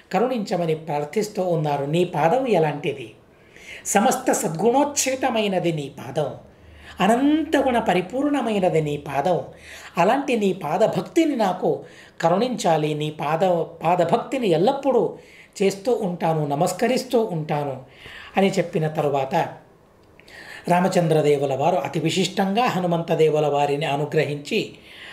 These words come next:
ఆ వచ్చిన గడ్డి పరకలు, గాడిదలు ఏవైతే ఉన్నాయో వాటితో కూడుకుని ఉత్తర దిక్కుకు ముఖం చేసి తను ప్రయాణం చేస్తూ ఉన్నాడు. ఎవరెవరు రాముణ్ణి వెంబడించారో ఎంత చక్కగా శ్రీమదాచార్యుల వారు చెబుతూ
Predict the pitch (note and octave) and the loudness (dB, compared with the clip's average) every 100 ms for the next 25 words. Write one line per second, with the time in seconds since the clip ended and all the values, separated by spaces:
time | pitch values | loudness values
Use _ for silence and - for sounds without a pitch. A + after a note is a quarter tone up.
0 | - - - - D#3+ D3+ D3 D3 F#3 E3+ | -14 -14 -12 -2 2 2 0 -2 0 0
1 | - C#3+ D#3+ D#3 D#3+ E3+ D#3+ D3 C#3 B2+ | -2 -4 -4 0 0 0 -2 -4 -4 -4
2 | D3 G3+ F#3 D#3+ C#3 C#3+ F3 B3+ B3+ G3 | 0 2 4 2 2 2 4 2 0 -2
3 | E3 D#3+ C#3+ D3+ B3 - - - - F3 | -2 -2 0 0 0 -6 -18 -20 -2 0
4 | F3+ F3+ F3 E3 E3 G3 B3 - F#3 F3+ | 2 -2 0 0 2 0 0 -2 -2 -4
5 | C3 - - - A#3 - C4 A#3+ G3 G3 | -4 -12 -20 -4 -2 0 2 2 2 0
6 | - A3+ G3+ E3+ E3 B3+ A#3+ F#3 E3 F#3+ | -2 -2 0 0 0 -4 -2 -2 -2 0
7 | F3 D#3 D#3 C#3+ D3 F#3 E3 D#3 D3+ C3+ | 0 0 -2 -2 0 2 0 -2 -6 -6
8 | E3+ D3+ D3 C#3+ C#3 E3 - - - - | -6 -6 -4 -4 0 0 -2 -12 -20 -20
9 | - - E3 D3 F3 G3 A3+ A3+ A3 A3 | -20 -4 0 2 2 2 0 0 0 0
10 | A3+ A3+ G#3 G3+ G3+ G3 F#3 G3 F#3 A#3 | 0 0 0 2 2 0 0 0 2 0
11 | B3+ D#3+ - - _ - - - F3 G3+ | -2 -6 -10 -20 _ -20 -6 -2 0 0
12 | G3+ D#3 - F3 A#3 C#4 G3 F#3+ F#3+ E3+ | 0 -4 -2 0 2 2 0 0 2 2
13 | E3 E3+ D#3+ D#3 D3+ G3 B3+ - D#3 D#3+ | 2 0 2 2 2 0 -2 0 -2 2